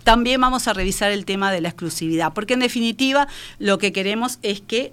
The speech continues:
haya más facilidades para todos los usuarios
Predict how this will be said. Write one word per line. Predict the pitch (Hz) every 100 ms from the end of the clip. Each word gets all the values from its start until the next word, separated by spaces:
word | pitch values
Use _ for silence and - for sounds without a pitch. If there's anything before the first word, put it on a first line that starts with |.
| -
haya | 233 233 202
más | 226 233
facilidades | 220 - 190 190 196 220 277
para | - 180 170 160
todos | 160 233 220
los | 190 185
usuarios | 165 208 226 254 311